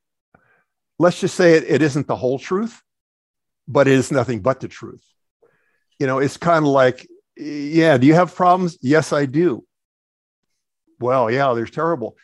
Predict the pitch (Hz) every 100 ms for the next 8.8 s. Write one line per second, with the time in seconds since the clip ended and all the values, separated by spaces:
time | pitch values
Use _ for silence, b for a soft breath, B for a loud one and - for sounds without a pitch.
0 | b 139 147 - 139 139 151 202 - -
1 | 170 113 - _ _ _ _ _ _ _
2 | _ _ _ 131 127 _ _ _ _ _
3 | _ - 117 - 123 117 131 113 - 117
4 | 110 104 92 110 117 151 - b b b
5 | b b - 151 143 135 - - 185 190
6 | 147 - 196 214 165 - 165 143 139 131
7 | 147 127 131 123 120 110 107 147 135 -
8 | 101 104 101 _ _ _ 208 233